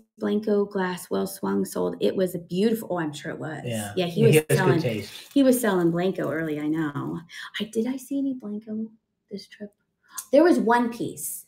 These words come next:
Speaker 1: that I saw, and I wasn't sure. They didn't mark it, so I wasn't sure if it was Blanco. This has irises. Those are irises, I think. This little trinket dish, and then it's signed on the bottom, and I think it says nineteen ninety, I think, right there.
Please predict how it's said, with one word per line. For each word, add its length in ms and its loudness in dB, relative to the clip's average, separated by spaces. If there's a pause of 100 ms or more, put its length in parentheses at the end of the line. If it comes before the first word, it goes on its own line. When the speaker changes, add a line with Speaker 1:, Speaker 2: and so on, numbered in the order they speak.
(100)
Speaker 1:
that 100 -6
I 60 -4
saw, 180 -6
and 100 -2
I 40 -2
wasn't 280 0
sure. 240 -6
They 120 2
didn't 260 -2
mark 260 -6
it, 160 -10
so 480 -8
I 60 -6
wasn't 240 -6
sure 140 -12
if 40 -12
it 20 -12
was 100 -12
Blanco. 260 -14 (420)
This 200 2
has 240 -2
irises. 520 -2
Those 160 -8
are 80 -6
irises, 440 -8
I 100 -14
think. 280 -14 (260)
This 180 -2
little 220 2
trinket 400 0
dish, 480 -6 (480)
and 100 0
then 140 0
it's 240 -2
signed 420 -4
on 840 -4
the 80 0
bottom, 380 -4
and 80 -6
I 60 -4
think 200 2
it 160 -6
says 220 -6
nineteen 460 -6
ninety, 520 -8 (360)
I 140 -20
think, 160 -20 (100)
right 180 -20
there. 200 -18